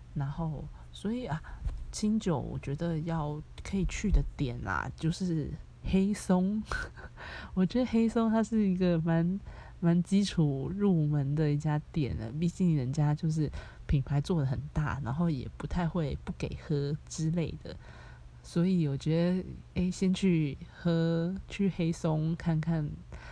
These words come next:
他们的新东西，然后喝一喝，会觉得，诶，非常的舒服这样子。然后绿芽酒厂就是非常的多人，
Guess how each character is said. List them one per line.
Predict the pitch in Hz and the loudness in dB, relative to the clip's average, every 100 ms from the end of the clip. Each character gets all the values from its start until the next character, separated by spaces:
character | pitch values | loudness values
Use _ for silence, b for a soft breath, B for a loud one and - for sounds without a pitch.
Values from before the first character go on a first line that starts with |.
| - | -6
他 | - | 0
们 | 151 139 | 2 2
的 | 143 | 0
新 | 139 160 | 0 0
东 | 151 147 | 2 0
西， | 151 - 147 | -2 -2 -2
然 | 131 120 | -2 -2
后 | 156 143 | 0 0
喝 | 151 147 | 0 -2
一 | |
喝， | 151 147 135 B B B - | 0 -2 -2 B B B -2
会 | 180 165 143 | 2 4 2
觉 | - 135 | 0 -2
得， | 131 135 127 127 | 0 -2 -2 -6
诶， | - 139 | -4 -2
非 | 143 160 | 0 0
常 | 160 139 | 0 0
的 | 127 | -2
舒 | - 135 139 | -4 -4 -6
服 | - - - | -6 -12 -10
这 | 120 | -10
样 | 101 | -10
子。 | - - - | -12 -12 -12
然 | |
后 | 123 - 220 226 B B B B B - | -10 -6 -6 -6 B B B B B 0
绿 | 247 196 160 | 4 6 4
芽 | 143 139 143 139 - - | 2 0 -2 -4 -6 -8
酒 | - 147 143 | -2 -2 -2
厂 | - - 143 147 | -2 -2 -2 0
就 | 196 | -2
是 | 175 190 | 0 0
非 | 175 190 | 2 2
常 | 185 - 147 147 | 2 2 2 2
的 | 156 151 | 2 0
多 | - 160 170 | 2 4 4
人， | 147 95 | 2 -2